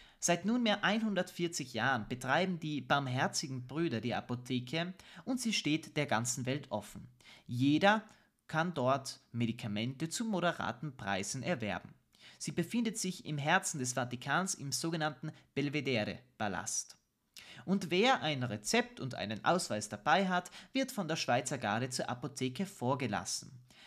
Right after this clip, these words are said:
Die Farmacia Vaticana ist vor allem deshalb besonders, weil sie über ein reichhaltiges Angebot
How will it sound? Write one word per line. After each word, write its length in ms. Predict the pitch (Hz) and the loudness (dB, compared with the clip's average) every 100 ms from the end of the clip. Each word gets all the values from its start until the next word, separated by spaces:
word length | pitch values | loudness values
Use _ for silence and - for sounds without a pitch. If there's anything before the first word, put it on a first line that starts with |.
| - | -10
Die 140 | 131 147 | -4 2
Farmacia 720 | 185 180 180 170 - 254 208 | 6 6 4 -2 0 2 2
Vaticana 760 | 190 165 - 127 98 101 139 - - | 2 0 2 2 2 0 -2 -4 -10
ist 200 | 156 - | -6 0
vor 180 | 156 - | 2 4
allem 320 | 160 151 131 | 2 0 -2
deshalb 460 | 151 202 - 120 123 | 2 2 2 -2 0
besonders, 520 | 123 117 127 156 - | -2 0 -2 -2 0
weil 140 | 139 | 0
sie 180 | 160 - | 0 -2
über 140 | 151 120 | 0 0
ein 140 | 131 | 0
reichhaltiges 800 | 127 110 190 143 143 147 123 127 | 2 2 2 0 -2 -2 -6 -6
Angebot 580 | - 143 160 123 113 | -6 -6 -6 -4 -6